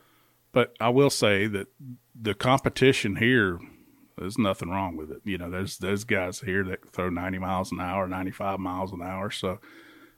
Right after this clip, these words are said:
there's prospects in this league here. Some guys also don't wanna go all the way to the East Coast. You know, they'd rather stay closer to home 'cause we have, we have quite a few West Coast players here, but we do get,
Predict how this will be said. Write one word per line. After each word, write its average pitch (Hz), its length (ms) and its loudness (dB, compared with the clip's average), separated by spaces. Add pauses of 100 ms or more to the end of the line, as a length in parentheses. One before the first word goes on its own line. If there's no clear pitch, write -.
(120)
there's 104 180 -6
prospects 110 680 -2
in 95 80 -4
this 90 200 -8
league 95 260 -2
here. 104 420 0
Some 107 260 -2
guys 98 500 0 (560)
also 120 400 4
don't 117 240 0
wanna 123 200 4
go 123 240 10
all 104 160 10
the 101 60 2
way 98 140 4
to 98 140 -2
the 98 80 0
East 98 260 -2
Coast. 92 500 -2
You 110 80 4
know, 92 120 0
they'd 92 160 -2
rather 98 180 -6
stay 95 200 -2
closer 95 400 -6
to 90 80 -4
home 101 320 -2
'cause 95 200 -8
we 98 180 -2
have, 101 280 -4
we 143 160 8
have 139 140 8
quite 127 240 8
a 101 40 2
few 113 200 4
West 107 280 0
Coast - 340 -6 (440)
players 92 400 -4
here, 90 200 -4
but 98 140 -8
we 107 120 -4
do 110 160 -2
get, 104 180 -2